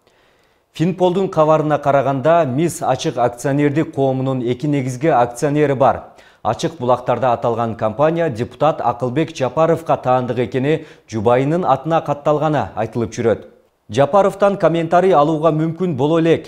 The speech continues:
Аталган компанияга байланыштуу эки миң он жетинчи жылы да кылмыш иши козголгон.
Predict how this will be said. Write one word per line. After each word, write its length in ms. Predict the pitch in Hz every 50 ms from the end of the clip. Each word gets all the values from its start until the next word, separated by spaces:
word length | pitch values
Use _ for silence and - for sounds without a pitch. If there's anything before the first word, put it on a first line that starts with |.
| - -
Аталган 500 | - - 117 - 131 120 117 131 139 127
компанияга 580 | - 127 117 110 - 147 156 165 165 160 156 160
байланыштуу 600 | 143 131 127 127 123 127 123 123 123 - - 165 165
эки 240 | 143 127 127 123 -
миң 220 | 151 170 175 151
он 160 | 127 131 135 117
жетинчи 400 | 135 143 143 156 151 143 - 151
жылы 300 | 117 107 120 117 127 127
да 180 | 131 151 156
кылмыш 420 | 156 - 139 131 143 156 156 - 151
иши 200 | 160 - 156 139
козголгон. 600 | - 143 135 117 120 131 123 110 117 101 80 -